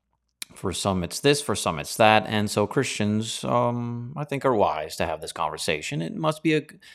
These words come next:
a conversation that is approachable. Uh, I do not, I do not believe the scriptures would authorize us, uh, authorize us to have, um, a, um,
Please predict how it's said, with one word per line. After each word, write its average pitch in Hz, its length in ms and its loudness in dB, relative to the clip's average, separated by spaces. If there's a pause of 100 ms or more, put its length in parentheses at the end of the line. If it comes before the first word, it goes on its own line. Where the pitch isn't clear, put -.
(120)
a 165 80 -4
conversation 131 680 4
that 104 140 8
is 98 120 0
approachable. 127 840 2 (920)
Uh, - 40 2
I 90 760 8
do 101 100 0
not, 107 320 4 (520)
I 110 120 -2
do 104 80 0
not 107 180 4
believe 101 320 4
the 98 100 4
scriptures 92 840 -2
would 95 420 0
authorize 85 640 2
us, 85 340 -6 (100)
uh, 98 220 0 (160)
authorize 85 500 2
us 85 200 -2
to 85 100 -6
have, 82 320 0 (560)
um, 50 880 2 (320)
a, 90 400 0
um, 117 1200 -6